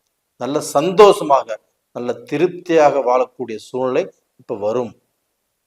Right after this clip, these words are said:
அதுபோக கும்பராசியில பிறந்த ஆணாகட்டும் பெண்ணாகட்டும் இவங்களுக்கு அந்த வரன் பாக்குறீங்க இல்லையா, அது எல்லாமே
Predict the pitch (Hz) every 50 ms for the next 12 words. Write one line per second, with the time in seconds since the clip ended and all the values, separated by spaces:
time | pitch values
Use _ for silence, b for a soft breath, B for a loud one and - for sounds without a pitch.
0 | _ _ _ _ _ - 127 113 117 110 123 120 117 143 175 - - _ _ _
1 | _ _ _ - 143 156 170 170 165 180 160 160 156 151 160 - 151 135 131 -
2 | - _ - 135 143 156 165 151 160 165 196 - - - _ _ _ _ _ _
3 | _ _ _ 135 123 127 147 156 151 147 135 127 117 - - 143 147 - _ _
4 | _ - 135 147 160 160 147 131 120 117 - - 123 139 - _ _ _ _ _
5 | _ _ _ 123 120 127 120 120 117 117 120 117 131 117 104 98 - _ _ _
6 | _ _ _ _ 127 120 110 113 - 131 139 170 196 190 160 175 156 - 147 135
7 | 131 120 120 113 120 113 101 - _ _ _ _ _ _ _ _ - 113 117 120
8 | 139 151 165